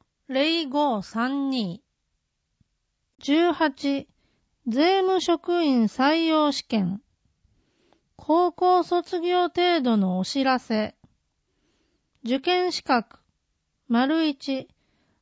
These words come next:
令和七年四月一日において、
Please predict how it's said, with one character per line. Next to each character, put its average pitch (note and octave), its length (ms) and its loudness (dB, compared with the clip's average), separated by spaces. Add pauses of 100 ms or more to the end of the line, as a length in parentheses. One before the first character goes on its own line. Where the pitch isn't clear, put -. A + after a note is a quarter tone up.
令 E4+ 300 2
和 F#4+ 180 2
七 F4+ 360 0
年 C#4+ 300 0
四 C#4 160 -4
月 E4+ 340 0
一 E4+ 320 -4
日 D4+ 340 -2
に G3+ 140 0
お G#3 140 0
い A3 120 -2
て、 A3 320 -6